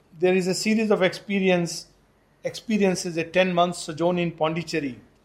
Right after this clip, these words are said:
five years of separation, then the return to Pondicherry and the meeting in the same house, and in the same way did the end of the vision occur. So what was the end of the vision? The two together.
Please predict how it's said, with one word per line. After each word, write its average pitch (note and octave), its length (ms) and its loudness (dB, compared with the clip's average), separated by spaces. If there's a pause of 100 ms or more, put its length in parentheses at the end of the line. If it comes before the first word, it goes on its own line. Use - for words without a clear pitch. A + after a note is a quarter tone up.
(460)
five B3+ 460 12
years B3 260 8
of A3+ 120 6
separation, F#3 720 0 (640)
then G3 300 6
the A3 140 8
return G#3 380 6
to A3 80 2
Pondicherry F3 720 0
and D3+ 140 -4
the D3+ 80 2
meeting F#3+ 420 -2
in D#3+ 80 -6
the D#3 100 -2
same A#3 380 0
house, C#3+ 560 -2 (360)
and G3+ 160 0
in F#3 80 2
the F3 120 4
same G#3+ 480 4
way E3 260 2
did C3+ 280 -4
the D3+ 120 -2 (100)
end G#3 300 4
of D#3+ 160 6
the D3 80 -2
vision C#3 380 -4
occur. - 300 -16 (640)
So - 120 -20
what C#3+ 160 -4
was E3+ 160 4
the E3+ 100 4
end E3 220 2
of D#3 120 4
the D#3 100 2
vision? D#3+ 520 -2 (360)
The C3 80 -6
two F3+ 280 -4
together. C#3 540 -4